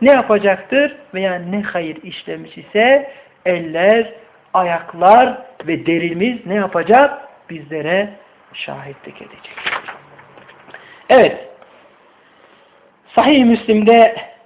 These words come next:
gelen bir rivayette Enes İbni Malik radıyallahu anhu diyor ki, "Bizler bir gün Allah Resulü sallallahu aleyhi ve sellem ile birlikteydik.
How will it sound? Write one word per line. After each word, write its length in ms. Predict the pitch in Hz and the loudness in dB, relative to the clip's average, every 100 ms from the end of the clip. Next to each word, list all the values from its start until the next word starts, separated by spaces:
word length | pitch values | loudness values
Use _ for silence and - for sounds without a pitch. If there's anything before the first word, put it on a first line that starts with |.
| _ - | _ 2
gelen 360 | 214 226 208 | 4 4 4
bir 340 | 190 175 - - _ - | 0 0 -6 -20 _ -4
rivayette 1000 | 190 180 165 160 156 - 208 214 214 - - _ _ _ _ _ _ _ _ - | 0 4 4 4 -2 0 2 2 0 -10 -20 _ _ _ _ _ _ _ _ -2
Enes 280 | 247 208 214 | 0 0 -2
İbni 200 | 180 190 | -6 0
Malik 580 | 214 208 170 151 - - 170 | 2 2 0 -6 -12 -8 0
radıyallahu 800 | 180 175 165 165 175 165 160 | 0 0 -4 2 2 2 -2
anhu 360 | 147 160 156 156 | -8 -8 -12 -6
diyor 220 | 208 214 | -4 -4
ki, 400 | 226 175 156 - _ _ _ _ _ _ - | -8 -10 -10 -14 _ _ _ _ _ _ -6
"Bizler 520 | 254 190 233 240 240 - _ | -4 2 2 2 -2 -16 _
bir 140 | 226 208 | -6 -2
gün 400 | 202 214 220 - - _ _ _ | 0 0 -2 -10 -20 _ _ _
Allah 420 | 196 254 233 196 190 | 0 2 0 -4 -6
Resulü 320 | 202 180 - | -8 -8 -4
sallallahu 640 | 202 196 190 208 214 202 | -2 0 2 4 4 2
aleyhi 340 | 190 196 180 170 | -2 -4 -8 -12
ve 80 | 165 - | -10 -10
sellem 340 | 175 175 151 | -10 -12 -14
ile 240 | 151 147 | -14 -14
birlikteydik. 840 | 139 139 139 - - - - - | -14 -14 -18 -18 -20 -20 -20 -20